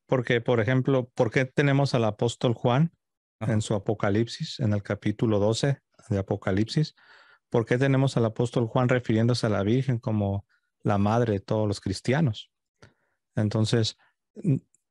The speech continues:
Speaker 1: ese es un escrito del primer siglo y es de la mano de un apóstol. Y, eh, hablando del, hablando del Génesis tres quince, cuando Dios promete establecer una enemistad entre la serpiente y la mujer, precisamente en Apocalipsis capítulo doce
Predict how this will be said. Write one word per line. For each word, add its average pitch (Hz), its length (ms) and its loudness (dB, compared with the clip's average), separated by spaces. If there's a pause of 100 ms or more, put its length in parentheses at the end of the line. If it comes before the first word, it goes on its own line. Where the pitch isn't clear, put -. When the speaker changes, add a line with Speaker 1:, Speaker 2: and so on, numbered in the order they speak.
(240)
Speaker 1:
ese 123 220 2
es 170 120 -2
un 139 100 4
escrito 135 420 0
del 104 140 2
primer 98 320 2
siglo 139 460 0 (160)
y 110 160 0
es 107 140 2
de 117 80 2
la 113 120 0
mano 110 300 0
de 104 80 0
un 104 120 0
apóstol. 104 600 -2 (840)
Y, 147 380 0 (100)
eh, 104 440 2
hablando 120 480 2
del, 104 300 0 (260)
hablando 113 440 2
del 107 140 0
Génesis 123 400 0
tres 113 220 -2
quince, 131 340 0
cuando 110 300 0
Dios 101 160 0
promete 113 380 0
establecer 113 600 0 (420)
una 107 160 2
enemistad 107 520 2
entre 117 220 2
la 101 100 2
serpiente 107 500 0
y - 20 2
la 113 80 2
mujer, 104 320 0 (480)
precisamente 120 680 2 (260)
en 107 160 0
Apocalipsis 107 640 0
capítulo 113 480 0
doce 113 340 2